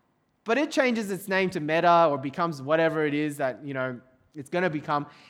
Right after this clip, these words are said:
It doesn't really impact us that much. Like, we don't really care. But imagine if you had some significant shares in Facebook. Like, you own some Facebook stock, some serious Facebook stock,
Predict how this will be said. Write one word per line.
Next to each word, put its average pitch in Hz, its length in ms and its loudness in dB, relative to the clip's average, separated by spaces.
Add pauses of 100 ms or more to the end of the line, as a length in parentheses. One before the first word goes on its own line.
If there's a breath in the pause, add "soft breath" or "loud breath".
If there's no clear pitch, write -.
It 240 140 -10
doesn't 370 300 2
really 220 320 2
impact 190 340 -4
us 160 120 -6
that 143 220 -2
much. 117 280 -10
Like, 160 120 -2
we 220 100 -2
don't 254 140 -4
really 175 220 -2
care. 117 400 -8 (600 soft breath)
But 220 120 0
imagine 311 460 4
if 226 160 -4
you 240 120 0
had 208 260 4
some 185 140 -4
significant 185 640 -6
shares 151 460 0
in 139 100 -8
Facebook. 127 480 -12 (1400)
Like, 202 140 0
you 285 160 6
own 240 140 6
some 175 160 -2
Facebook 175 460 -2
stock, - 280 -8
some 160 140 -8
serious 180 420 -2
Facebook 131 400 -10
stock, 85 260 -16